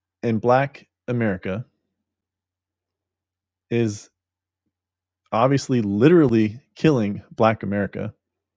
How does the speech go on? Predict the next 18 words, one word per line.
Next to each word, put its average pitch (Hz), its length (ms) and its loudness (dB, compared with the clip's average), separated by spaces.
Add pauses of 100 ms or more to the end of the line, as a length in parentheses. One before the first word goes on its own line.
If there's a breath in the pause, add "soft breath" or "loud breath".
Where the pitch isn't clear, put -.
(560)
but 117 100 -2
it 120 80 2
is 117 140 -2
also 135 640 0 (500)
killing 117 560 0 (800)
the 123 140 -4
success - 760 -2 (720)
of 113 100 -2
Black 113 240 0
America. 95 360 -10 (1500)
Now, 131 180 2
there's 131 160 0
two 165 220 0
arguments. 98 360 -4
There's 135 160 -6
two 151 160 -4
sides, 101 380 -8
right? 110 240 -2